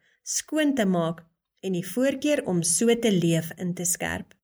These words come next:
Dit was nie vir hulle lekker om hierdie vaardighede aan te leer toe hulle klein was nie, maar uit hulle gesprek is dit duidelik dat daar 'n verskil in hulle lewe gekom het. Hulle kies nou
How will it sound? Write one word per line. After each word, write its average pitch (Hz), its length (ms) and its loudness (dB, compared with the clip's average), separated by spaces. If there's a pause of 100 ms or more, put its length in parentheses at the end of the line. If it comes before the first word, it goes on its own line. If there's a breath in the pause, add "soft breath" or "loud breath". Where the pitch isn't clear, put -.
(500)
Dit 214 160 -2
was 262 180 2
nie 294 140 0
vir 175 200 -2
hulle 190 200 6
lekker 170 400 2
om 170 120 2
hierdie 208 520 6
vaardighede 180 680 2
aan 175 200 2
te 180 100 0
leer 170 240 2
toe 170 160 0
hulle 165 140 0
klein 160 320 -4
was - 280 -4
nie, 202 200 -10 (420 soft breath)
maar 160 420 -2
uit 277 220 0
hulle 294 160 2
gesprek 254 560 0
is 254 60 -2
dit 208 160 0
duidelik 180 420 2
dat 175 140 -4
daar 170 180 0
'n 175 180 -4
verskil 202 520 -2
in 185 160 0
hulle 175 200 2
lewe 160 360 -2
gekom 165 380 -10
het. - 240 -16 (420)
Hulle 262 220 2 (180)
kies - 400 0
nou 165 500 0